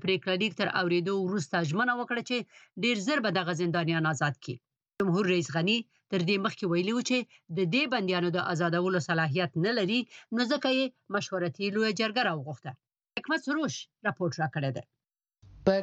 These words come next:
Speaker 2: کابل کې د امریکا سفیر راس ویلسن د افغانستان د سولې په تړاو په یو تازه پیغام کې ویلي چې هیواد یې د بین الافغاني مذاکراتو د پایلو تر شا ولاړ دی، چې هغه یو خپلواک، متحد او ډیموکراټ افغانستان او بل د تیرو نولس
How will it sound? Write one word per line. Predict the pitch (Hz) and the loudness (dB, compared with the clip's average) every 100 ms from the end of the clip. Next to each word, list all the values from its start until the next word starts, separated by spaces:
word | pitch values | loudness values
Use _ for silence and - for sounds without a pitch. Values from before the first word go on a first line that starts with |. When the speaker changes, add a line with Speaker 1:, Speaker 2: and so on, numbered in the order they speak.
| 196 | 0
Speaker 2:
کابل | 202 220 | 0 -2
کې | 233 285 | -2 0
د | 247 | 0
امریکا | 185 165 190 190 | 0 -2 -2 -2
سفیر | 180 160 240 185 | -2 -2 -2 0
راس | 139 131 | -2 -4
ویلسن | - 180 190 - 196 196 - - - | -2 -2 0 -2 -2 -4 -8 -16 0
د | 190 | 0
افغانستان | 196 208 208 - 233 | 2 0 0 0 0
د | 196 - | 0 -2
سولې | 269 254 - | 0 0 0
په | 151 | -4
تړاو | 143 160 220 | 0 0 0
په | 208 | 0
یو | 160 139 | -4 -2
تازه | 139 220 214 | -2 -2 -2
پیغام | 143 147 170 | -2 0 -2
کې | - 131 | -4 -4
ویلي | 127 175 208 214 208 - - | 0 0 0 -2 -6 -14 -6
چې | - 202 | -2 0
هیواد | 190 202 220 | 2 0 0
یې | 247 | -2
د | 214 | 0
بین | 175 165 | 0 0
الافغاني | 151 147 156 180 | -2 -2 -2 0
مذاکراتو | 185 147 131 - 147 180 185 | 0 0 -2 0 -2 0 -2
د | 139 | -4
پایلو | 139 135 165 - | -2 -2 0 -2
تر | 190 | -2
شا | - 214 | 0 0
ولاړ | 139 131 123 131 | 0 0 0 -2
دی، | 131 120 - - - - - | -2 -4 -6 -14 -20 -14 0
چې | 151 | 0
هغه | 139 160 | 2 0
یو | 143 | -2
خپلواک، | - 143 147 160 175 | -2 0 0 0 -4
متحد | 143 139 160 165 | -6 -2 -2 0
او | 147 | -2
ډیموکراټ | 139 131 - 151 156 | -2 -6 -2 -2 -2
افغانستان | 143 - 127 123 - 160 196 214 - - - | -4 -4 -4 -4 -2 0 0 -2 -8 -16 -2
او | 180 | -2
بل | 185 220 185 | 0 0 -2
د | - | -2
تیرو | 262 226 147 | 0 0 0
نولس | 151 240 190 139 | 0 0 0 -4